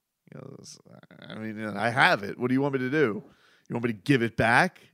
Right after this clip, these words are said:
"Oh no, Devin Haney, you're the, you're," like, no. So, I, you know, and, and I'm glad that Devin Haney has such a fan base that's, that's so popular. I like Devin Haney a lot.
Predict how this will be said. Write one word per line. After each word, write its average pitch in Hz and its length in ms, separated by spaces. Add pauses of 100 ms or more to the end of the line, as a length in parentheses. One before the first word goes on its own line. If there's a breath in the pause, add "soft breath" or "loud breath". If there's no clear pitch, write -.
"Oh 143 160
no, 160 220
Devin 160 340
Haney, 180 240
you're 170 220
the, 147 320 (340)
you're," 156 240 (160)
like, 156 300
no. 196 360 (600)
So, 135 720 (1700 soft breath)
I, 110 180
you 143 160
know, 117 220
and, 123 160
and 127 340 (320)
I'm 135 180
glad 170 240
that 214 120
Devin 165 240
Haney 151 220
has 123 180
such 120 220
a 107 60
fan 139 320
base 110 320
that's, - 360
that's 107 220
so 113 200
popular. 117 400
I 131 60
like 135 260
Devin 123 240
Haney 120 240
a 104 100
lot. 107 440